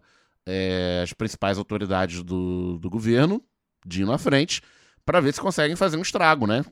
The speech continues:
Criar baixa, demitir e fazer prevalecer essa, essa, essa narrativa, né? Acontece que quando eles conseguiram emplacar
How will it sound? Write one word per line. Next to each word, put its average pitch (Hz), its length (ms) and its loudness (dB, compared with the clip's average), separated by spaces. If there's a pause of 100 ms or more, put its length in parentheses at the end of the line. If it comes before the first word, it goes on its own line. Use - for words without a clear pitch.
(120)
Criar 101 220 0
baixa, 95 720 2 (160)
demitir 95 840 0 (260)
e 127 100 0
fazer 147 280 4
prevalecer 156 680 2
essa, 90 1120 -2 (540)
essa, 101 460 -2
essa 110 180 -4
narrativa, 110 600 0
né? 104 180 -2 (420)
Acontece 120 500 0
que 156 600 2 (320)
quando 117 160 2
eles 127 140 2
conseguiram 143 540 4
emplacar 110 600 2